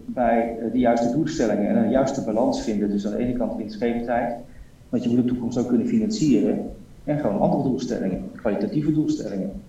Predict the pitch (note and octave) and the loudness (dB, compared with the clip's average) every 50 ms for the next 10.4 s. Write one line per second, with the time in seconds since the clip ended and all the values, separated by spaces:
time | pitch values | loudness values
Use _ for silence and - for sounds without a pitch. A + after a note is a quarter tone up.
0 | - - - - - - - - - - G#2 - - - - - - - - - | -20 -20 -20 -20 -20 -20 -20 -20 -8 -8 -6 -6 -6 -10 -12 -16 -20 -20 -20 -20
1 | - - - C3 A#2+ A#2+ B2 A#2+ A#2 A2 A2+ A2+ A#2 A#2 C3+ C3 A#2+ - A#2+ A2 | -18 -4 2 4 6 6 6 6 6 4 4 2 4 2 2 2 2 2 2 2
2 | G#2+ G#2+ G#2+ G#2+ G2+ A#2+ A#2 G2+ - G#2 G2+ - B2 G#2+ G2 G2+ G2+ G2+ A2 G#2 | 2 0 0 0 0 0 0 0 0 -2 -2 0 0 2 2 2 2 2 2 2
3 | A2+ C#3 D3+ - - A2+ G#2+ A2 A#2 A#2+ A2 A#2 B2 B2 A#2+ - A2+ - - - | 2 2 0 0 0 0 2 2 2 2 2 0 0 -2 -2 -4 -6 -8 -10 -10
4 | - G#2+ G#2 G#2 B2 - - - - A2 G2+ - G#2+ - G#2+ G#2+ G#2 A#2 B2+ C#3 | -4 -2 -2 0 0 -2 -2 -4 -6 -8 -6 -6 -6 -4 -4 -4 -2 0 0 2
5 | C#3+ C#3+ C#3+ - - - - - - - - - - - - - - - - - | 2 0 0 -2 -4 -6 -8 -12 -16 -20 -20 -20 -20 -20 -20 -20 -20 -20 -20 -20
6 | - - - - A2+ A#2 G#2+ A2 - - F#3 - - - - - C3 B2 D#3 F3 | -20 -10 -2 2 4 4 4 4 4 4 4 6 6 6 6 4 4 4 4 4
7 | D#3 A#2+ G2 - F#2 G2+ G2+ A2+ A2+ A#2 A2 A2+ A#2 C#3+ E3+ F3+ D#3 - - A#2+ | 4 4 2 2 2 0 0 0 -2 -2 -2 -2 -2 -2 0 0 0 2 2 2
8 | G2+ F#2 G2+ G2 G2 A2 B2+ C3+ B2+ - B2+ C3 A#2+ - - - B2+ C#3 C3+ - | 0 0 0 0 2 2 2 4 2 2 2 2 0 0 -2 0 0 2 2 2
9 | C3+ A#2 A2 - B2 C3+ D3+ D3 D#3 D3 C#3+ C#3 C3+ C#3+ C3+ C3 A#2+ B2 A#2 - | 0 0 0 2 4 4 4 4 2 2 2 2 4 4 4 4 2 2 2 0
10 | B2+ A#2+ A2+ B2 C3+ D3 - - | 0 0 0 2 2 2 0 0